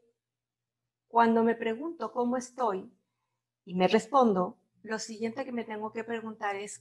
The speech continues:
qué tengo que hacer o qué puedo hacer para sentirme de una manera diferente. Y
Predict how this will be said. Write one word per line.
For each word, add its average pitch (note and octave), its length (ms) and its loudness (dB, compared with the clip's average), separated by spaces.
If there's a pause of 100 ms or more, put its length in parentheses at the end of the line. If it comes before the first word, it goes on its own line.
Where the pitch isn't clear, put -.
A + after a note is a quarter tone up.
(120)
qué G3+ 280 -12
tengo C#4+ 340 -8
que A3 140 -10
hacer F3 460 -4 (100)
o F#3 160 -8
qué A#3 140 -6
puedo B3 300 -4
hacer G#3 480 -6 (640)
para A3 240 -2
sentirme A3+ 580 -6
de G3+ 120 -2
una F#3 240 -6
manera F3 420 -4
diferente. F3+ 640 -12 (1080)
Y A#3+ 500 6